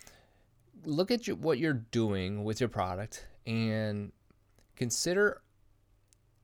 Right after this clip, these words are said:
bundling it with something. Uh, what, what, what's, what could be something? Something could be,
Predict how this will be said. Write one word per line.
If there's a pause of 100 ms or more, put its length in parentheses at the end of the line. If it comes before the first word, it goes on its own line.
(220)
bundling
it
with
something. (440)
Uh,
what,
what, (240)
what's, (160)
what
could
be
something?
Something
could
be,